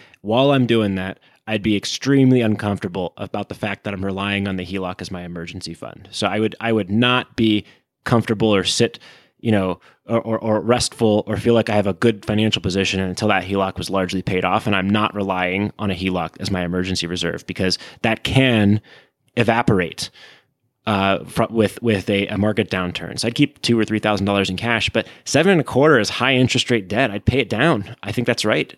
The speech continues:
And, and I, I don't think, I don't, th-, I think there's trade-offs involved in not, in, in stockpiling cash,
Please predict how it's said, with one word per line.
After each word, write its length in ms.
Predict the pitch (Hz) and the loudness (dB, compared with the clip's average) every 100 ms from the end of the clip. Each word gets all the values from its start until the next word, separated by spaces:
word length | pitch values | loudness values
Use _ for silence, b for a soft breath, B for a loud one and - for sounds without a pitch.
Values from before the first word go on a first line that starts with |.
| - | -8
And, 340 | 113 117 110 - | 0 2 2 0
and 120 | 117 | -4
I, 60 | 117 | -4
I 40 | 113 | -2
don't 120 | 131 | -2
think, 180 | 113 107 | -4 -4
I 60 | |
don't, 120 | 113 117 | -4 -4
th-, 120 | - | -6
I 100 | 110 | -4
think 120 | 123 | -2
there's 120 | 120 | -2
trade-offs 440 | - 123 123 120 120 | 0 2 2 0 -2
involved 380 | 107 110 113 | 2 2 2
in 120 | 110 107 | 2 2
not, 300 | 110 143 - B B B B _ | 2 -2 -6 B B B B _
in, 120 | 120 | -4
in 160 | 104 - | -4 -4
stockpiling 560 | - 120 - 117 113 | -4 -2 0 2 2
cash, 420 | 107 113 110 - | 0 -2 -2 -4